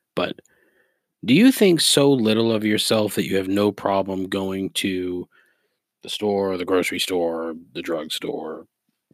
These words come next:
any place in public, Target, Walmart? That could be part of the problem,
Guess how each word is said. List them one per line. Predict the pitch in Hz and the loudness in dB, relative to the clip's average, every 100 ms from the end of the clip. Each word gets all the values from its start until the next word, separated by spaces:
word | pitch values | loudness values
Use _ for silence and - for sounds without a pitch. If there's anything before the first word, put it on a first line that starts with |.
| _ _ _ _ _ _ | _ _ _ _ _ _
any | 123 143 120 | 0 2 2
place | - 101 98 | 2 0 -2
in | - | -6
public, | - - - - - _ _ _ _ _ _ _ _ _ _ _ _ _ _ - - - | -8 -10 -12 -16 -20 _ _ _ _ _ _ _ _ _ _ _ _ _ _ -20 -14 -10
Target, | - 92 90 98 - - | -2 -2 0 -4 -6 -6
Walmart? | 104 110 98 95 95 95 95 104 - - _ _ _ _ _ _ _ _ _ _ _ _ _ _ _ - - | 2 4 4 0 0 0 0 -2 -6 -14 _ _ _ _ _ _ _ _ _ _ _ _ _ _ _ -20 -6
That | 143 160 | -4 -2
could | 170 | 2
be | 135 | 2
part | 117 110 | 4 0
of | 95 | 0
the | |
problem, | - 98 90 98 - | -2 -2 -2 -6 -12